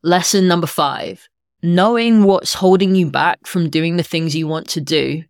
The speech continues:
is the difference between being able to execute them consistently and giving up when it gets hard. If there's something that you want to do,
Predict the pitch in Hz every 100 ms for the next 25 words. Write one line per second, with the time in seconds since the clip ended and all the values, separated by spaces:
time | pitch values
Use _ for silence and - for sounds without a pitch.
0 | _ 180 160 165 190 185 214 190 180 -
1 | 185 170 151 165 160 151 151 156 - -
2 | 160 - 180 - 170 - 143 143 160 135
3 | 170 - 165 151 139 135 151 165 - 175
4 | 170 170 165 147 147 151 - 151 143 147
5 | - - 160 - - - - _ 208 -
6 | 226 - - 202 190 190 180 170 175 170
7 | 165 156 - 139 131 123 160